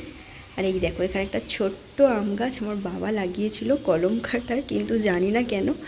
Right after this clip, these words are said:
আম বেশি হয় না, চার পাঁচটা আম হয়েছে। এখানে দেখো আরও জবা গাছে ছোট ছোট কিন্তু অনেক ফুল ফুটেছে। এখানে একটা সাদা নয়নতারা গাছে কি সুন্দর লাগছে ফুল। এবারে দেখো, তোমাদের আর একটা জিনিস দেখাই।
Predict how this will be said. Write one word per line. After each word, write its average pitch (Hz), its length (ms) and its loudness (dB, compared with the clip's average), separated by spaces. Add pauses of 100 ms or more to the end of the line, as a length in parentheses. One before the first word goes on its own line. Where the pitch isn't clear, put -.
(380)
আম 185 280 0
বেশি 196 260 2
হয় 196 260 0
না, 196 120 2
চার 190 280 0
পাঁচটা 180 360 -4
আম 190 140 0
হয়েছে। 202 320 0
এখানে 190 220 -2
দেখো 196 220 -4 (220)
আরও 196 360 2
জবা 196 280 0
গাছে 190 240 -2
ছোট 190 220 -4
ছোট 196 220 -4
কিন্তু 202 260 -2 (120)
অনেক 208 360 2
ফুল - 300 -8 (540)
ফুটেছে। 208 420 0 (500)
এখানে 202 160 4
একটা 202 140 2
সাদা 196 380 0
নয়নতারা 196 480 2
গাছে 214 220 0 (140)
কি 277 100 -4
সুন্দর 196 540 0
লাগছে 185 420 0
ফুল। 180 220 -8 (880)
এবারে 196 280 4
দেখো, 170 280 0 (400)
তোমাদের 202 240 2
আর 185 100 2
একটা 185 240 0
জিনিস 196 320 2
দেখাই। 165 340 -2